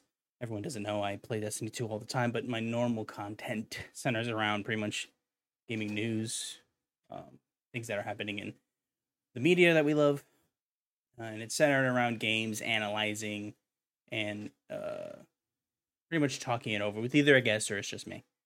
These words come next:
Um, but this time it's just Destiny two, as I wanted to talk about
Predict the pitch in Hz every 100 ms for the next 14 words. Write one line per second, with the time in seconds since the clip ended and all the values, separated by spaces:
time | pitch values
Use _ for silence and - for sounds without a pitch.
0 | _ _ _ - 110 110 202 247 226 214
1 | 226 214 180 - 151 139 170 131 117 117
2 | 117 120 127 117 120 180 233 - 254 -
3 | 117 - 104 - 82 87 -